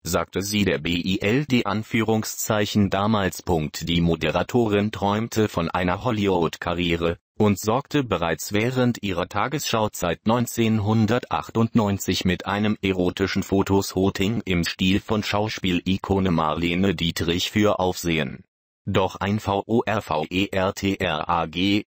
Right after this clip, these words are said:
den sie neunzehnhundertneunundneunzig nach eigenen Angaben für eine Rolle im Film T P O P U L I S T Anführungszeichen abgeschlossen hatte,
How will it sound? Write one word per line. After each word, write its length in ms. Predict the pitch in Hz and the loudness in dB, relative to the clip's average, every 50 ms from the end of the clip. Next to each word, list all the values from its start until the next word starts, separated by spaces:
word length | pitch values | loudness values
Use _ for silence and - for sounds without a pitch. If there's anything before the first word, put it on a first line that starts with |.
| _ _ | _ _
den 280 | 107 95 85 78 78 82 | -4 -2 0 0 0 0
sie 200 | 85 92 87 82 | 0 0 2 2
neunzehnhundertneunundneunzig 2000 | 87 95 113 117 120 - - 117 113 110 110 104 104 110 110 113 104 95 90 - - 90 90 95 104 113 107 - 98 95 98 98 95 - - 95 85 - - | 2 2 0 0 -2 -2 0 0 2 2 2 2 2 2 2 4 4 2 2 0 0 -2 0 2 2 0 0 0 2 2 2 2 0 -2 -2 -2 -2 0 -2
nach 220 | 85 82 78 - | -2 -2 -2 -4
eigenen 500 | - - 87 87 87 87 87 87 85 82 | -4 -2 -2 -2 0 0 0 0 0 0
Angaben 600 | - - 92 104 113 104 101 104 104 107 110 107 104 | 0 0 0 0 0 0 0 0 2 2 2 0 2
für 240 | - - 123 - | 2 0 0 2
eine 260 | 95 101 104 113 117 113 | 2 2 2 4 4 4
Rolle 300 | 101 107 110 98 101 95 | 2 2 0 0 0 -2
im 240 | - 85 87 82 | -2 -2 -4 -2
Film 320 | - - 87 82 85 92 - | -2 -2 0 0 0 0 0
T 220 | - 92 90 85 | 0 2 2 2
P 200 | - - 90 80 - | 2 0 0 0 2
O 240 | 92 101 110 113 110 | 2 2 2 2 0
P 260 | - - 104 101 87 | 0 0 0 0 0
U 100 | 73 82 | 0 0
L 160 | 87 90 90 90 | 0 0 0 0
I 240 | 92 92 95 98 - - | 0 2 2 2 0 0
S 280 | 101 104 104 - - | -2 -2 -2 -4 -6
T 220 | - - 113 117 - | -2 -2 0 0 0
Anführungszeichen 1160 | - 101 104 107 - - 98 90 87 92 101 104 - - - - - 92 92 92 - - 127 113 | -2 -4 -4 -4 -4 -2 0 0 2 2 0 0 -2 -6 -6 -4 -2 -2 -2 -2 -2 -2 -2 -2
abgeschlossen 800 | - - 92 - - - 113 - - 110 98 - - 98 98 90 | 0 -2 -4 -4 -4 -4 -2 0 0 0 0 0 -2 -4 -2 -2
hatte, 340 | 90 - - - - - | -6 -6 -6 -8 -10 -10